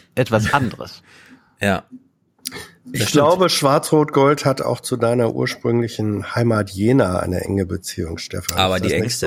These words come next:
Speaker 3: so?
Speaker 2: aber hallo.
Speaker 3: Ja, da ist das doch entstanden
Speaker 2: Burschenschaften
Speaker 3: als
Speaker 2: und so.
Speaker 3: Zeichen der,
Speaker 2: Mhm.
Speaker 3: als
Speaker 1: Haben sie die
Speaker 3: Zeichen
Speaker 1: Farben
Speaker 3: der
Speaker 1: erfunden?
Speaker 3: freiheitsliebenden, ja, ja.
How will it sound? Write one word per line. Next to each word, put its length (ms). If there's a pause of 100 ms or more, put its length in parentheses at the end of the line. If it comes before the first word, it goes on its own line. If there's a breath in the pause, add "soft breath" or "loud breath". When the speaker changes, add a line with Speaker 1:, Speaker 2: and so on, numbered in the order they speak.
Speaker 3:
so? 120
Speaker 2:
aber 200
hallo. 300 (400 loud breath)
Speaker 3:
Ja, 140
da 240
ist 120
das 160
doch 160
entstanden 220
Speaker 2:
Burschenschaften 640
Speaker 3:
als 80
Speaker 2:
und 60
so. 40
Speaker 3:
Zeichen 420
der, 260
Speaker 2:
Mhm. 80 (400 loud breath)
Speaker 3:
als 120
Speaker 1:
Haben 60
sie 60
die 40
Speaker 3:
Zeichen 140
Speaker 1:
Farben 220
Speaker 3:
der 80
Speaker 1:
erfunden? 160
Speaker 3:
freiheitsliebenden, 1160 (100)
ja, 180
ja. 240